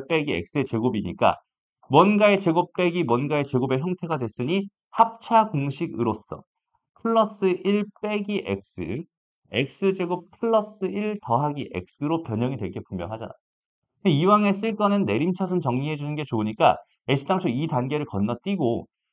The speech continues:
X 제곱에다 이거 빼기, 빼기 X 플러스 일 이렇게 하고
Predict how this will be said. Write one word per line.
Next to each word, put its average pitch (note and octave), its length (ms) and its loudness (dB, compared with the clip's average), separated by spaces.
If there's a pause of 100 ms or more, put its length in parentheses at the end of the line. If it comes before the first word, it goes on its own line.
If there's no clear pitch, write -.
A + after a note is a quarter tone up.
(140)
X D#3 400 0
제곱에다 E3+ 520 2
이거 A2 180 0 (100)
빼기, G#3 460 0 (220)
빼기 G3 300 2
X D3+ 300 -4
플러스 F3 360 -2
일 C3 140 0
이렇게 B2+ 360 0
하고 D3+ 480 0